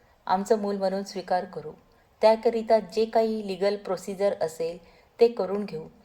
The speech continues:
अशी इच्छा पोलीस स्टेशनला ठ-, देऊन ठेवतो. हवं तर एखादा अर्ज पाठवून देतो. पण मॉम डॅड, आता तुम्हास आरामात जगण्याचे दिवस आहेत. आता ही जिम्मेदारी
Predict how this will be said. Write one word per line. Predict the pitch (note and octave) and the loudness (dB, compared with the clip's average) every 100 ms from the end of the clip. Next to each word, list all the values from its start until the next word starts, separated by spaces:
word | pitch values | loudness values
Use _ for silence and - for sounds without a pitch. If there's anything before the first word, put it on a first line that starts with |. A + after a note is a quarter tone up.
| _ _ _ _ | _ _ _ _
अशी | G#3 G#3 B3 | -4 0 -2
इच्छा | A#3+ - A3+ | 0 2 2
पोलीस | G#3+ G3 G#3+ | 2 -2 -4
स्टेशनला | - G#3 A3 G#3 G#3 G#3 | -6 -6 -6 -4 0 -2
ठ-, | G#3 - - _ - | -2 -16 -20 _ -10
देऊन | F#3 G#3 G#3 | -4 -2 -2
ठेवतो. | G3 C#3+ - - - _ _ _ - | -6 -8 -14 -16 -18 _ _ _ 0
हवं | A3 A#3+ | 0 4
तर | A#3 | 4
एखादा | A3 A3 G#3+ G#3 | 4 0 2 2
अर्ज | F#3+ F3+ | 2 0
पाठवून | G3 F#3 F3+ G3 G3 | 2 2 2 -4 -4
देतो. | F#3 - - - _ _ _ - _ - | -8 -8 -12 -14 _ _ _ -20 _ -2
पण | A3+ | 0
मॉम | A3 F3+ F#3 | 2 2 2
डॅड, | G#3+ A3+ A3 - - _ - | 2 2 0 -16 -20 _ 0
आता | F#3+ A3+ | 4 2
तुम्हास | A3+ G3+ G#3+ A3+ | 2 -2 -2 0
आरामात | G3+ F3+ F#3+ G#3 F#3+ | 2 2 2 0 0
जगण्याचे | F#3+ F#3 F#3+ A3 | -4 -2 -2 -2
दिवस | G3+ F3+ G3+ G3+ | -4 -2 -4 -2
आहेत. | E3 D#3+ D#3 _ _ _ _ - | -6 -6 -10 _ _ _ _ 0
आता | F#3 G#3+ | 4 4
ही | G#3 A3 | 2 -2
जिम्मेदारी | G#3 G3 G#3 G3+ G3+ G#3 | -4 -4 0 2 2 -2